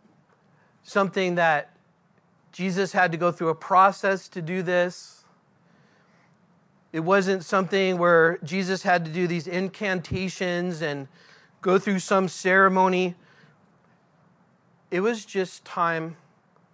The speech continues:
according to Jesus' timetable, for the demon to leave. Jesus and his power was greater. There's no competition.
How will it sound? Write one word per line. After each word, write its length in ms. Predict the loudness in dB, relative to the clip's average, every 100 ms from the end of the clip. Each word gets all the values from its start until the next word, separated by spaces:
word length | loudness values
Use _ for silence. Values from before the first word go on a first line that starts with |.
| _ _
according 600 | -12 -6 -2 0 -2 -6
to 240 | -10 -10
Jesus' 580 | -8 -8 -8 -10 -10 -14
timetable, 580 | -8 -8 -8 -10 -8 -10
for 140 | -10
the 140 | -12 -12
demon 360 | -12 -12 -12
to 140 | -12 -14
leave. 460 | -14 -16 -20 _ _ _ _ _ _ _ _ _ _ _ _ _ _ _ _ _ _
Jesus 760 | -6 -4 0 0 -2 -12 -18 -20 _ _ _ _ _ _ _ _
and 80 | -6
his 120 | -6
power 640 | 0 6 6 8 6 4 0
was 180 | -6 -4
greater. 640 | 2 4 6 4 4 -2 -16 _ _ _ _ _ _ _ _ _ _ _ _ _ _ _ _ _ _ _ _ _ _ _ _ _ _ _ -16
There's 120 | -2
no 300 | 4 4 4
competition. 1120 | 2 0 0 -2 -2 -4 -2 -2 -2 -4